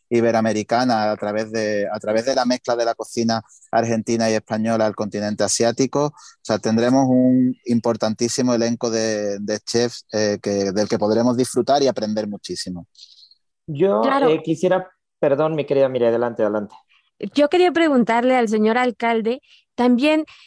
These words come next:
Speaker 3: eh, esta importancia del turismo gastronómico, ¿no? O sea, ¿qué tanto podemos aprender estando ya en Huelva? ¿Y qué tanto podemos aprender de su materia prima? No sé si nos puede hablar un poco al respecto.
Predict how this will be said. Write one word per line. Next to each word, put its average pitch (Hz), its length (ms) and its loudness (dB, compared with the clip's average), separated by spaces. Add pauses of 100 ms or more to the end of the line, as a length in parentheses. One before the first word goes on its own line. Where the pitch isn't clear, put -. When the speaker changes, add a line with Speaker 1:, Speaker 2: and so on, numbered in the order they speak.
(200)
Speaker 3:
eh, 269 320 0
esta 294 220 -2
importancia 320 640 0
del 294 120 2
turismo 277 360 2
gastronómico, 240 880 -2
¿no? 220 300 -2 (280)
O 254 140 -2
sea, 240 240 -2 (140)
¿qué 330 160 0
tanto 370 360 0
podemos 311 460 2
aprender 254 480 0
estando 269 440 0
ya 240 180 0
en 233 140 0
Huelva? 240 520 -2 (220)
¿Y 240 140 -2
qué 269 140 0
tanto 285 280 0
podemos 277 400 2
aprender 240 420 0
de 262 80 -2
su - 100 -6
materia 226 460 0
prima? 254 360 -2
No 226 140 0
sé 247 140 -4
si 254 100 -4
nos 240 160 0
puede 233 180 0
hablar 226 200 -2
un 226 120 -2
poco 226 200 -6
al 220 100 -2
respecto. 202 680 -8